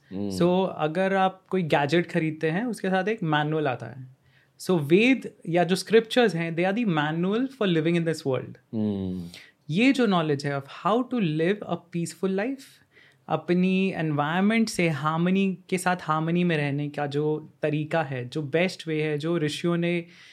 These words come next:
Speaker 2: experiment करके अ, you know, dis-, अ, discover किया है कि ये बेस्ट तरीका है, वसुधैव कुटुंबकम, the whole world is my family।
Speaker 1: हम्म।
Speaker 2: आप उस एम के साथ, उस भावना के साथ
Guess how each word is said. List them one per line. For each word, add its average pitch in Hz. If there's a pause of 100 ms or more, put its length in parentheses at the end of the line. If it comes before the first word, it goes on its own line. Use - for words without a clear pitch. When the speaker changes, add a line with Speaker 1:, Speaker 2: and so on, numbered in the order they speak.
(240)
Speaker 2:
experiment 190
करके 160 (440)
अ, 147 (840)
you 151
know, 170
dis-, 151
अ, 160
discover 175
किया 151
है 127
कि 165
ये 190
बेस्ट 180
तरीका 135
है, 123
वसुधैव 175
कुटुंबकम, 135
the 147
whole 185
world 160
is 151
my 151
family। 123 (160)
Speaker 1:
हम्म। 98 (240)
Speaker 2:
आप 180
उस 226
एम 196
के 196
साथ, 180
उस 190
भावना 151
के 180
साथ 160